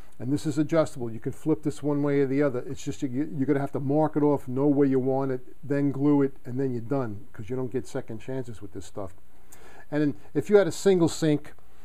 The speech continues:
up tops, simply what you would do is put this bushing in here. It's a two by inch and a half bushing, P V C bushing. That would go in there like that, and you would get a trap adapter. This is called a trap adapter.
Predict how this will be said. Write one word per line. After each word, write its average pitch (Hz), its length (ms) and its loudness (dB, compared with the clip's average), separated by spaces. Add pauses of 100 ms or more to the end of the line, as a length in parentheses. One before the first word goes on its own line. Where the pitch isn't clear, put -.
(460)
up 139 180 0
tops, - 640 0 (160)
simply 156 540 2
what 147 360 0
you 135 160 0
would 120 220 -4
do 170 180 4
is 131 140 2
put - 240 -4
this - 260 -6 (1200)
bushing 151 320 0
in 104 100 -4
here. 113 140 -4
It's 110 140 -6
a - 20 -4
two 160 220 -4
by 139 160 -2
inch 131 160 -4
and 123 100 -6
a 123 100 -2
half - 120 -4
bushing, 131 340 -2
P 135 180 -6
V 120 140 -6
C 120 180 -6
bushing. 104 460 -6 (1300)
That 131 160 -4
would 135 120 -6
go 135 140 2
in 127 80 0
there 120 160 -2
like 104 220 -4
that, 160 240 2 (420)
and 123 140 -4
you 127 60 0
would 131 100 -2
get 123 160 2
a 110 40 -2
trap 139 360 -2
adapter. 101 600 -6
This - 160 -8
is 120 80 -8
called 117 260 -6
a - 20 -8
trap 120 260 -6
adapter. 95 500 -8